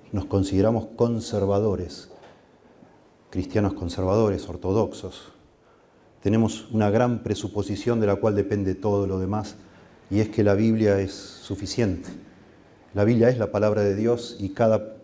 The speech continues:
palabra y todas las palabras de la Biblia son palabras de Dios.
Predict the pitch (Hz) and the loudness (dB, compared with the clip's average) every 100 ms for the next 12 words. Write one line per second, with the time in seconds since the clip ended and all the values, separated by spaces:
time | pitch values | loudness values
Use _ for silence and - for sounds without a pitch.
0 | - - 92 110 120 110 92 147 147 104 | -14 -6 0 2 4 2 0 0 2 2
1 | 95 101 101 98 90 92 101 107 101 - | -2 -4 -2 -2 -4 -6 -6 -6 -8 -10
2 | 85 92 101 95 92 90 107 110 | -10 -4 -4 -4 -6 -8 -8 -10